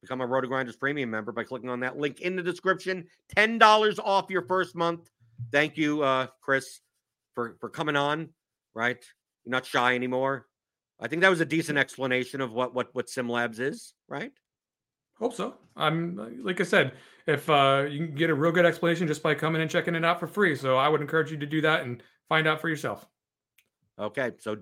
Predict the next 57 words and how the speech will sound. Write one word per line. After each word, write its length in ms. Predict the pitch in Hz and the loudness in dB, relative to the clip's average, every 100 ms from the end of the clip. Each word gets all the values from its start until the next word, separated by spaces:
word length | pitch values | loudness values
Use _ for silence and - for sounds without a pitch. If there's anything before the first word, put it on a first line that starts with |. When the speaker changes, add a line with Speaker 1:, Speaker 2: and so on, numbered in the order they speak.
| - | -12
Speaker 1:
check 260 | - 170 170 | 2 2 4
that 120 | 175 | 4
out. 200 | 160 165 | 6 6
Hit 120 | 180 190 | 2 2
that 160 | 185 | 2
like 240 | 175 180 175 | 6 4 4
button 240 | 180 180 | 0 2
on 80 | 175 | 0
your 100 | 175 | 2
way 160 | 170 170 | 2 4
out 160 | 165 165 | 2 0
the 60 | |
door. 400 | 160 175 180 185 - _ _ _ _ | -2 2 2 2 -4 _ _ _ _
Hit 220 | 139 139 | -6 -4
that 220 | 151 147 147 | 0 0 0
notification 640 | 151 143 147 156 143 147 | -2 -4 -4 -4 -4 -2
bell 180 | 147 143 | -2 -2
to 180 | 143 139 | -2 -2
always 300 | 147 147 123 | 0 -2 -2
know 140 | 143 | -2
when 100 | 143 | -2
we 80 | 139 | -2
go 120 | 139 | 0
live. 280 | 135 139 139 | 2 2 2
Hit 80 | 147 | -4
the 100 | 147 | -10
subscribe 400 | 156 131 175 - | -12 -6 -4 -4
button 220 | 151 135 | -8 -8
if 100 | 127 | -8
you're 80 | 135 | -8
new 140 | 156 | -8
here, 300 | 120 104 202 _ - - - | -8 -12 -12 _ -20 -20 -10
and, 200 | 117 117 | -4 0
uh, 140 | 123 123 | 0 0
and 80 | |
I'll 80 | 127 | -2
see 180 | 123 147 | -4 -4
you, 220 | 156 143 | -4 -6
see 160 | 127 165 | -6 -4
you 80 | 160 | 0
back 220 | 165 160 | 0 0
tomorrow. 480 | 147 165 202 175 180 | -2 0 2 0 -2
And 200 | 160 156 _ | -6 -8 _
you 80 | 190 | 4
can 120 | 254 | 8
ask 180 | 262 208 | 8 6
me 140 | 294 | 0
questions. 480 | 320 247 220 - 110 | 6 8 8 4 2
I've, 200 | 147 196 | 4 6
I've 180 | 185 220 | 4 4
been 120 | 254 | 0
testing 320 | 202 180 170 | -6 -6 -6
this 160 | 170 180 | -4 0
out 160 | 180 | 0
for 120 | 175 165 | 0 -4
a 40 | |
while, 360 | 151 226 - | -2 -4 -6